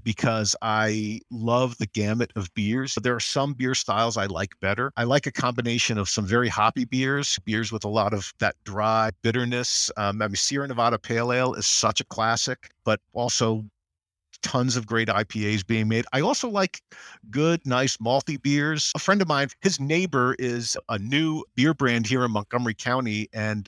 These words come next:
just made an Imperial Stout. It's called Black is Beautiful, and it's, um, part of a program that, um, one of our board members actually initiated on, uh, creating a beer recipe and a name, Black is Beautiful,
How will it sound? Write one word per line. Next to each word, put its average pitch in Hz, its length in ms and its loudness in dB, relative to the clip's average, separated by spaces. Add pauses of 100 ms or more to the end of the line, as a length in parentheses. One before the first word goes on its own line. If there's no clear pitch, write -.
just - 280 0
made 123 240 0
an 120 80 0
Imperial 131 480 2
Stout. 123 440 0
It's 107 140 -8
called 117 320 -2
Black 123 260 0
is 117 100 0
Beautiful, 135 500 0 (160)
and 107 200 -2
it's, - 300 0
um, 107 200 4
part 151 260 2
of 135 100 -2
a 120 60 -6
program 123 560 2
that, 104 260 0
um, 107 220 -4
one 151 120 0
of 147 80 -2
our 117 120 2
board 131 280 -2
members 110 360 -2
actually 110 520 0
initiated 107 680 2 (380)
on, 101 300 -2
uh, 101 60 0
creating 151 460 2
a 135 60 2
beer 147 240 -2
recipe 127 600 0
and 127 120 -4
a 147 40 0
name, 120 300 2
Black 107 320 2
is 107 80 -4
Beautiful, 110 640 -2